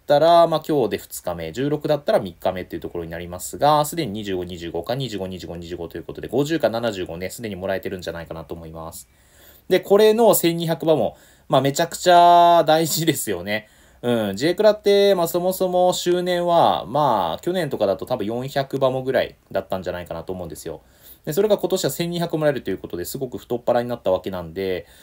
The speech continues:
まあ、これを機にね、バモ配布というのはもしかしたらちょっと増えていくのかなとか、まあ、年々その、なんていうかな、ま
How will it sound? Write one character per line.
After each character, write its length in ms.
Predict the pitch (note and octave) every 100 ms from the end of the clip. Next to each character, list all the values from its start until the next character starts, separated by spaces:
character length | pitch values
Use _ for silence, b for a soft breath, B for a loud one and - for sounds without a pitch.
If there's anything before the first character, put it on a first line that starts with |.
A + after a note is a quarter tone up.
| B -
ま 100 | F#3+
あ、 20 |
こ 140 | -
れ 100 | C4+
を 80 | D#4
機 120 | D#4
に 100 | D#4
ね、 120 | D#3 A2+
バ 160 | C#3
モ 120 | G#3
配 200 | B3 C#4
布 80 | G3+
と 80 | C#3
い 60 | B2
う 40 |
の 80 | A2+
は 100 | A2
も 140 | F#3+
し 140 | - -
か 160 | A3+
し 120 | -
た 100 | D#3
ら 120 | C#3+ B2+
ち 100 | G#3+
ょ 40 |
っ 80 | A#3
と 140 | C#3
増 120 | D3+ E3
え 80 |
て 120 | E3 E3
い 100 | F3
く 100 | F3
の 140 | C3+
か 120 | F#2+
な 160 | F#2+ F#2+
と 120 | F#2
か、 260 | D#2+ D#2+ B B B B
ま 80 | C#4
あ、 40 | F3
年 220 | G#3 C4+
々 240 | C#4 C4+
そ 140 | C4 G3+
の、 80 |
な 100 | F#3
ん 40 | G#3
て 80 | B2+
い 20 |
う 40 |
か 60 | G2+
な、 240 | E2+ - -
ま 800 | F3+ D#3 B2 G2+ D#2+ C2+ -